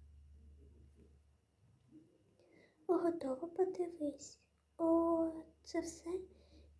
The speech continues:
Ні, ще. Тепер ти так само. Підмалюй травичку. А я допоможу з горами.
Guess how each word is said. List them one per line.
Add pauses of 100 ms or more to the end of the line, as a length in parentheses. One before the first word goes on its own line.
(120)
Ні,
ще. (200)
Тепер
ти
так
само. (920)
Підмалюй (180)
травичку. (680)
А
я
допоможу
з
горами.